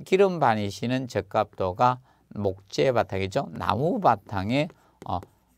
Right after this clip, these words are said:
어, 적합도가 있는 거죠. 나무 바탕에 적합한 겁니다. 그런데 이제 기름 바니쉬 단점이 무엇이냐?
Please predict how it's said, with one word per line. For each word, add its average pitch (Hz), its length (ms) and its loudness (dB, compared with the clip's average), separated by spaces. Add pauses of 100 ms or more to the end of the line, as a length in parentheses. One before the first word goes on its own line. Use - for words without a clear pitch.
(120)
어, 92 220 0
적합도가 101 880 0
있는 110 280 -6
거죠. 101 440 -4
나무 101 320 -2
바탕에 90 540 -6
적합한 101 600 -6
겁니다. 87 640 -4 (380)
그런데 135 260 0
이제 127 240 0
기름 220 460 2
바니쉬 104 760 0 (400)
단점이 165 1080 -2
무엇이냐? 92 600 -4